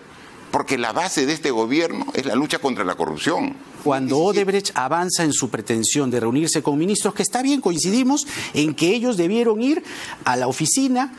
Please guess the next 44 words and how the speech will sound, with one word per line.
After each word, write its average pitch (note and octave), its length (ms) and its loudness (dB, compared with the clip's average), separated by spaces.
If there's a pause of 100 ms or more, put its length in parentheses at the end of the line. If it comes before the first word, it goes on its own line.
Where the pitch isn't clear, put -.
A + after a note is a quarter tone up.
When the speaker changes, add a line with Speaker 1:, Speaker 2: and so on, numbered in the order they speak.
(280)
Speaker 2:
encargada D#3 680 0
de E3+ 100 2
asuntos G#3+ 440 0
del C#3+ 120 0
ciadi, D4 380 2
que G#3 80 -2
está C#3+ 160 0
instalada F3+ 420 0
en E3 60 2
el D3+ 100 2
mef. - 300 -2
Speaker 1:
¿Y B2 60 0
qué E3 160 0
quiso E3 180 0
hacer, E3 260 -2
eh, C#3+ 440 -2
Odebrecht? E2+ 440 -2
Speaker 2:
Reunirse B3+ 380 2
con B3 100 2
los A3+ 120 0
ministros. C4+ 400 0
Speaker 1:
O - 20 -6
sea, C3+ 300 0
usar D3+ 260 -2
la D#3 100 0
puerta - 220 -2
falsa. - 320 -4
Speaker 2:
Pero F3 180 2
le F3+ 120 2
hubieran B3 220 2
Speaker 1:
Una D4+ 100 2
Speaker 2:
dicho B3 160 0
Speaker 1:
vez F#3+ 60 4
Speaker 2:
de F#3+ 40 2
Speaker 1:
más. G3 80 -2
Speaker 2:
frente C4 300 4
Speaker 1:
¿Y F#4 60 2
qué, A#3+ 60 -6
qué F#3+ 100 2
le F3+ 80 4
ha - 20 4
dicho F3 140 0
este E3+ 120 -2
gobierno? C#3+ 440 0